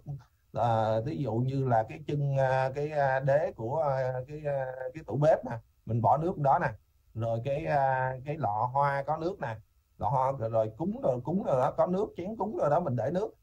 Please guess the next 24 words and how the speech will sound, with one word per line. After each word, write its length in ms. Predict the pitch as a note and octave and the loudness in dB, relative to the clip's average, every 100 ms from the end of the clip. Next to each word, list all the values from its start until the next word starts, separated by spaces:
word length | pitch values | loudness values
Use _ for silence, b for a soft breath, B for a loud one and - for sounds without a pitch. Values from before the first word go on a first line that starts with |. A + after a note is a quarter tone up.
| _ D3 | _ 0
Như 160 | D3 C#3 | 2 2
vậy 240 | E3 C3 | 0 -2
thì 320 | C#3 C3 B2 - _ - | -2 -2 -4 -6 _ -4
vô 260 | A#2+ D#3+ | -2 -2
tình 380 | C3+ A#2 A#2 A2+ - | -2 -2 -2 -4 -2
đây 180 | C3+ | 0
là 120 | C#3 A#2+ | 0 0
những 280 | A2 C#3 - | -2 -4 -2
chỗ 260 | F#2+ C3 F3 | 2 2 2
mà 260 | A#2+ A2 | -2 -2
gọi 240 | A2 G#2 A2+ | -2 -2 -2
là 200 | A#2+ G#2+ | -2 -4
muỗi 280 | G#2+ G2 C#3+ | -6 -6 -6
có 100 | E3 | -6
thể 180 | F#2 C3+ | -6 -6
sinh 200 | - C#3 B2+ B2+ _ _ - | -6 -6 -6 -10 _ _ -8
lăng 160 | B2 B2+ | -4 -2
quăng 160 | C#3 A#2 - _ _ _ _ _ - | -2 -4 -16 _ _ _ _ _ -4
và 240 | G#2+ G2+ | 0 0
nó 180 | G#2 C#3 | 0 -2
phát 220 | C#3 D#3+ | -4 -8
triển 140 | G2+ C3 | -4 -2
thành 140 | A2 | -2
muỗi 220 | F2+ A2 | -2 -4